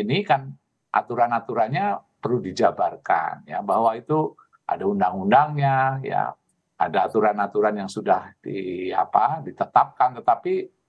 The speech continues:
implementasi di lapangan kan perlu turunan-turunan aturan. Nah, itu juga belum selesai seluruhnya. Nah, jadi kalau saya ngambil, mari kita sama-sama jangan sampai,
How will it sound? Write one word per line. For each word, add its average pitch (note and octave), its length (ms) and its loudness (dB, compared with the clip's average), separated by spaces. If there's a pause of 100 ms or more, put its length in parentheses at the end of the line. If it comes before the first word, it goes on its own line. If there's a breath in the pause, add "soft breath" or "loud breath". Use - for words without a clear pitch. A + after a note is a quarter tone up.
(220)
implementasi C#3 880 0
di C3 80 -8
lapangan B2 560 0
kan G#3 240 -8
perlu C#3 300 -2
turunan-turunan C#3+ 920 2
aturan. G2+ 560 -4 (560 loud breath)
Nah, A2 100 -2
itu C3 220 2
juga D#3 320 4
belum C3 320 -2
selesai A2 560 -2
seluruhnya. F#2+ 880 -2 (560)
Nah, A#2+ 160 2
jadi C3+ 240 2
kalau D3 240 0
saya D#3+ 400 0
ngambil, C#3+ 560 -2 (400)
mari C3 320 -2
kita E3 240 0
sama-sama B2 840 -2
jangan A2+ 560 -2
sampai, A2+ 720 -2